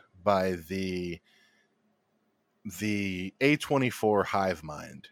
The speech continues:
shall we say. Um, because A twenty-four has almost, and I, I've heard it referenced as this, as kind of an art house M C U.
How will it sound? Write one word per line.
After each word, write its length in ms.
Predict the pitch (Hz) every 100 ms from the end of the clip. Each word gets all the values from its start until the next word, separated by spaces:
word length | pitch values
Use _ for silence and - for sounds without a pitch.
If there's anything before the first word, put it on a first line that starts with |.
| _ _
shall 240 | - 92 82
we 100 | 78
say. 320 | - 87 82 - _ _
Um, 580 | 87 90 87 82 78 80 _ _ _ _ _ _ _ _ _ 123
because 680 | 131 143 120 113 107 95 -
A 140 | 160
twenty-four 600 | 196 208 190 147 127 131
has 200 | 101 101 95
almost, 540 | 107 107 107 98 -
and 80 | 110
I, 140 | 135 -
I've 160 | 135
heard 260 | - 127 117
it 100 | 87
referenced 600 | 92 107 95 85 - -
as 180 | 82 -
this, 440 | 82 76 - - _ _ _ _ _ _ _
as 400 | 110 104 101 -
kind 280 | - - 113
of 120 | 101
an 100 | 98
art 240 | 90 104 101
house 420 | 117 117 113 - 107
M 120 | 107
C 180 | - 107
U. 360 | 92 90 117